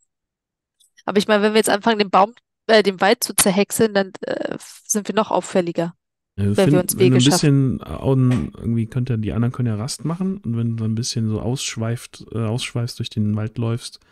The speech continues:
Speaker 2: findest du tatsächlich in einigen Abständen immer entweder so eingeritzte Zeichen an, an Bäumen oder Windspiele oder es ist ein ziemlich, also du musst schon ziemlich weit nach Norden oder nach Süden laufen, also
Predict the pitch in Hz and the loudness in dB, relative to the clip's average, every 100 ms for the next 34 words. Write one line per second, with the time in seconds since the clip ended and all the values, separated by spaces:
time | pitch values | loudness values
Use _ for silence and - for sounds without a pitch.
0 | _ _ _ _ - 110 107 110 107 107 | _ _ _ _ -2 -2 -2 -6 -6 -6
1 | - 113 - 113 107 104 120 120 110 104 | -4 -8 -6 -4 -4 -2 0 2 0 -4
2 | - - 113 104 - 113 110 117 _ _ | -10 -4 0 0 0 0 0 -2 _ _
3 | _ _ _ - 127 123 113 107 101 98 | _ _ _ -2 0 2 2 2 0 -2
4 | - - - - 120 123 117 123 - - | -4 -10 -18 -6 0 0 2 0 -4 -12
5 | - - 131 131 - 127 82 107 110 - | -12 -6 0 0 0 0 2 2 0 0
6 | 107 110 120 120 117 123 - 107 104 110 | -2 0 0 2 2 0 0 0 0 -2
7 | 120 - - 113 113 110 107 - 101 101 | -4 -8 -8 -4 -2 -2 -2 -4 -4 -2
8 | 107 - _ _ _ _ _ _ _ _ | -4 -8 _ _ _ _ _ _ _ _
9 | - 139 127 123 139 139 131 - - 104 | -12 -2 -2 0 0 2 2 -2 -6 -2
10 | 113 110 117 - 120 127 120 113 131 127 | 0 0 -2 -2 -2 0 -2 -2 2 2
11 | 127 117 117 - - - 110 117 110 117 | 0 -2 -2 -4 -10 -6 -2 0 2 2
12 | 113 110 95 98 101 104 101 - 113 110 | 2 2 2 -2 -2 -2 -4 -4 -2 0
13 | 98 98 - - 101 101 | 0 -2 -6 -6 -4 -4